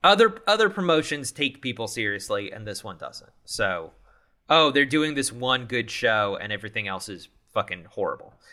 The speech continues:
No, there's a chance, and Thanksgiving, Christmas, the New Year, it's a dark time of year, but it's also a time of year when you're supposed to, like, take stock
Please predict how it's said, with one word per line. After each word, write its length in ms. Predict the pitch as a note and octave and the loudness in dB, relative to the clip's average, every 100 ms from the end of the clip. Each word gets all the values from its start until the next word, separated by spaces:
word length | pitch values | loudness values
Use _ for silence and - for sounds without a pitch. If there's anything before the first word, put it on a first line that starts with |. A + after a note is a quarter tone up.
| - _ - | -20 _ 2
No, 340 | A3+ A3+ G#3 | 4 6 4
there's 280 | G#3 G#3+ G#3+ | 4 2 2
a 60 | |
chance, 560 | G3+ - D3+ C#3+ C3 - - _ _ | -4 0 2 2 -2 -8 -16 _ _
and 420 | C#3 C#3 C3+ G#2 - _ - | 0 2 0 -6 -16 _ 0
Thanksgiving, 800 | E3 E3+ - D#3+ D#3+ D#3+ D3+ D3+ | 4 4 2 0 0 0 -2 -6
Christmas, 640 | D3+ D3+ C#3 - D3+ C#3 - | -2 0 0 0 0 0 -2
the 160 | A#2+ | -6
New 160 | A#2 B2+ | -2 -2
Year, 640 | B2 B2 B2 B2 A#2 A2 _ _ _ _ _ _ _ _ | -2 0 4 4 4 -2 _ _ _ _ _ _ _ _
it's 140 | A#2 C3 | -6 -4
a 60 | |
dark 380 | B2+ C3+ D3 - | 0 4 4 2
time 280 | - D3 C#3+ | -4 -4 -2
of 180 | C#3 A2 | -4 -8
year, 580 | G#2+ G#2 G2+ G2 F#2+ - _ _ _ | -4 0 2 2 -2 -10 _ _ _
but 120 | B2+ | 2
it's 120 | A#2+ | 4
also 260 | C#3+ C3+ D3+ | 2 2 -4
a 40 | |
time 260 | C3+ C3+ C3+ | -2 -2 -2
of 100 | A2 | -4
year 260 | A#2+ B2 | -2 -2
when 160 | A#2+ A2+ | -2 -8
you're 80 | G#2+ | -8
supposed 400 | - A2 A2+ - | -10 -6 -6 -4
to, 100 | A2 | -4
like, 380 | A2 G2+ F#2+ _ - | 0 -2 -2 _ -12
take 300 | - C3 - | -6 -4 -2
stock 580 | - A#2+ A2 G#2+ - | 0 4 4 2 -2